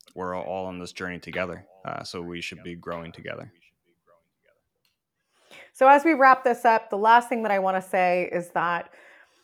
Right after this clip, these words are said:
Speaker 2: you need to take a step back, reflect, as Doctor Nick said, and think about, are you making most of your decisions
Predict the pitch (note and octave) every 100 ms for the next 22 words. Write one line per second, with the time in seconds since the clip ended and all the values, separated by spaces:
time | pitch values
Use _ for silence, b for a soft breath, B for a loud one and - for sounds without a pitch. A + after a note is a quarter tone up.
0 | b _ _ _ _ _ G#3 A3+ A#3+ C#4
1 | D4+ - - C4+ C4 B3+ B3 B3 A#3+ G#3+
2 | A#3 - G3 F#3 E3+ - - F#3+ F3+ -
3 | F#3+ F#3 F#3 F#3 F3 F#3+ F3+ F3+ - F3+
4 | E3+ D#3+ D#3+ _ F#3+ G3 G3 G3 F#3+ F#3
5 | F3+ _ _ _ B3 C#4+ C#4 G3 F#3 G3+
6 | G#3+ G#3+ A#3+ C#4+ A#3+ G#3 G#3 G3 G3 F#3
7 | F#3 F#3+ G3 F#3